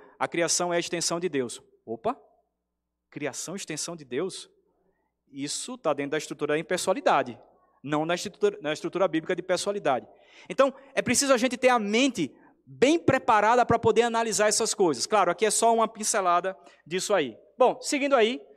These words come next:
fundacional. Quanto tempo eu tenho? Dois minutos. Fundacional. Tudo é Gênesis e Romanos pra Schaeffer. Tudo.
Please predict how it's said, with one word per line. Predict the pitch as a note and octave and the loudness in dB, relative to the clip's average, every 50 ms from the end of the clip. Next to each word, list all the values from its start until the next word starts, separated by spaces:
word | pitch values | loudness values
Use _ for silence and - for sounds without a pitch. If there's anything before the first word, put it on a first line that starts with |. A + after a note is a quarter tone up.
| _ _ _ _ _ _ _ | _ _ _ _ _ _ _
fundacional. | _ - - - D#4+ F4 D#4+ C4 C4 B3 - A#3 G3+ F3+ E3+ | _ -10 0 2 2 4 4 4 2 2 2 0 0 0 0
Quanto | E3+ A#3+ B3 - | 0 -2 -6 -4
tempo | - G3 G#3+ | -6 -4 -4
eu | G3+ | -2
tenho? | G3+ G#3+ A3 C#4 D4+ C4+ - _ _ _ _ _ _ _ _ _ _ | -2 -2 -2 -4 -6 -10 -14 _ _ _ _ _ _ _ _ _ _
Dois | - F#3+ G3+ G3 | 0 0 0 0
minutos. | G#3+ F#3+ D#3 B2+ - - - | -2 -6 -6 -6 -8 -12 -8
Fundacional. | - C#4+ D4+ C#4 C#4 B3+ - C4 A#3+ A3 G3+ F3 C#3 A2+ - - - - _ _ _ _ _ _ _ _ _ _ _ - | -2 0 2 4 4 4 4 2 4 4 4 4 4 2 -4 -16 -20 -20 _ _ _ _ _ _ _ _ _ _ _ 0
Tudo | - D#4+ E4+ E4+ D#4 C#4 | 2 4 4 4 4 4
é | B3 B3 C4+ C4+ B3+ - | 4 4 4 0 -2 -10
Gênesis | F#3 D#3 E3 A#3 B3+ C4+ C#4+ C4+ A#3+ C#4+ C#4 - - - | -10 -4 0 0 2 2 2 2 2 0 -2 -4 -4 -4
e | A3 A3+ | -4 -4
Romanos | A#3 A#3 C4 B3+ A3 A3 A3 G#3+ G#3+ G3+ - | 0 2 2 2 4 2 2 2 0 -4 -4
pra | - G#3 G3 | -2 -2 -2
Schaeffer. | - - F#3 D3+ C3+ - B2 G#2 _ _ _ _ _ _ _ _ _ _ _ _ | -2 -2 -4 -4 -6 -8 -14 -18 _ _ _ _ _ _ _ _ _ _ _ _
Tudo. | - D4 D#4+ D#4 A3 A3 F#3 A#2+ - - - - - | 2 4 4 4 4 4 2 2 0 -8 -20 -20 -12